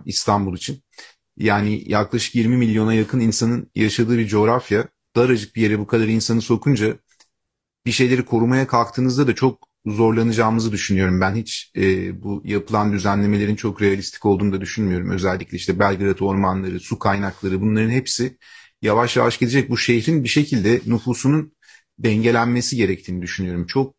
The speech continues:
çok yoğun bir, yani çok acayip bir yer. Yani ben uçakla geldiğim zaman tepeden baktığımda İstanbul'a antroposen dediğim dönemin ne demek olduğunu görebiliyorum. Şehrin, e, belediyenin raporlarından araştırmıştım. Gördüğüm kadarıyla yeşil alan oranı, e,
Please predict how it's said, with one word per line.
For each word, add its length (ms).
çok 320
yoğun 300
bir, 120
yani 240
çok 200
acayip 360
bir 60
yer. 160
Yani 220
ben 240
uçakla 440
geldiğim 380
zaman 280
tepeden 460
baktığımda 420
İstanbul'a 640
antroposen 800
dediğim 280
dönemin 480
ne 220
demek 260
olduğunu 320
görebiliyorum. 540
Şehrin, 480
e, 360
belediyenin 540
raporlarından 680
araştırmıştım. 840
Gördüğüm 360
kadarıyla 420
yeşil 380
alan 180
oranı, 300
e, 60